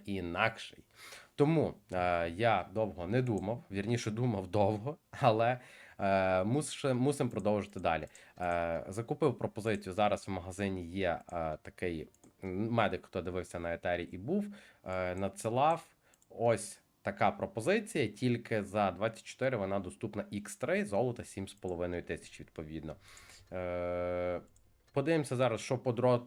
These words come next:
по дропу в ній, по-перше. Е, відкриємо цих три містика, можливо, не прийдеться докуповувати нові, як ні, то, звісно, продовжу вмазуватися, бо а що робити? Що робити, коли хочеш танка? Чесно, цей танк вже настільки дорого мені обходиться, що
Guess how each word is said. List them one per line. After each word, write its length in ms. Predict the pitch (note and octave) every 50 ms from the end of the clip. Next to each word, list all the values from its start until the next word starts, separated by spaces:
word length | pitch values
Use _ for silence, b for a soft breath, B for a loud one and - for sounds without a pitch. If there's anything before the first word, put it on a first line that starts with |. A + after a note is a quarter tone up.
| - -
по 100 | - A#2+
дропу 340 | - B2 C3 A#2+ A#2+ - B2
в 120 | A2 A2+
ній, 360 | C3 D3+ E3+ G3 A3 A3 G#3 - - -
по-перше. 540 | - G#2 - G2 F2+ E2+ - - - - - b b b b b b b b b -
Е, 500 | G2 F#2+ F#2+ F#2 F#2 F2+ F2+ F2+ F2 F2
відкриємо 500 | F#2+ G#2+ G#2 - - D#3+ D#3 C3+ C#3 A#2+
цих 260 | - - D3 D#3+ D3
три 160 | - B2 A#2
містика, 380 | G#2+ G2+ F#2+ - - G2 - F#2+
можливо, 320 | F#2 F2+ F2 F#2+ F#2+ F#2+
не 100 | F#2+ F2+
прийдеться 360 | - - E2+ F#2 F2+ - -
докуповувати 720 | F2 F2 - - F#2 - - G2+ F#2+ F#2+ F#2+ F#2 - G2+
нові, 280 | G2 A2 B2+ C3+ A2+ F2+
як 260 | E2+ E2+ E2 - -
ні, 260 | A2+ A#2 C3 C3+ B2+ B B B B B B B -
то, 380 | G#2 F#2+ F#2+ F#2 F2+ F2 F2 - B B B B B B B
звісно, 300 | G#2 G#2 B2+ B2+ C#3+ B2+
продовжу 460 | G2+ - G#2+ G2 A2+ A#2 A2+ G#2+ G#2
вмазуватися, 880 | F#2+ F2+ F2+ G2+ G#2+ A2+ A#2 A#2 A2+ G#2 G2 F2+ F2 - F2+ - - F2
бо 360 | D#2+ D#2+ F#2 G2 G#2 G2+ - G2
а 80 | F#2
що 260 | - - - C3 C3
робити? 580 | B2+ A#2+ G2 F2 F2+ F#2+ F2 E2 - - C#2 C#2+
Що 260 | - - - A#2+ A2 G2+
робити, 420 | F#2+ F2+ F2+ A2+ D3+ E3 - C3+
коли 260 | - - G2 G2 A2+
хочеш 380 | A2+ - - F#2+ - - F#2+ -
танка? 380 | - F2 E2+ E2 E2 - D#2+ D#2 B B B B B B
Чесно, 340 | - - D#3 E3 D#3+ - B2+
цей 180 | A#2 - B2+ A#2+
танк 280 | A#2+ B2+ B2+ B2 G#2
вже 160 | F#2+ F#2+ G2+
настільки 680 | F#2+ F#2+ F#2+ F2+ - - - - - D#3+ E3+ E3 - -
дорого 500 | A#2+ A2 A#2+ A2+ A2 G#2 G2 G#2 G2 F#2
мені 280 | F2+ F#2 F2+ F#2 F#2 F2+
обходиться, 580 | D#2+ - - - A#2 B2+ C3+ C3 A#2+ - G2+
що 440 | F#2+ - - - F2+ F2 F2 F2 E2